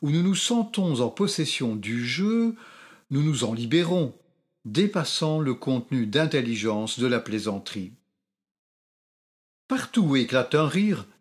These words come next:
il y a libération, dépassement d'une situation quelle qu'elle soit.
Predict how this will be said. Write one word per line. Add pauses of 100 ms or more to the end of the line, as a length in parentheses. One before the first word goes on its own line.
(140)
il
y
a
libération, (420)
dépassement
d'une
situation (100)
quelle
qu'elle
soit.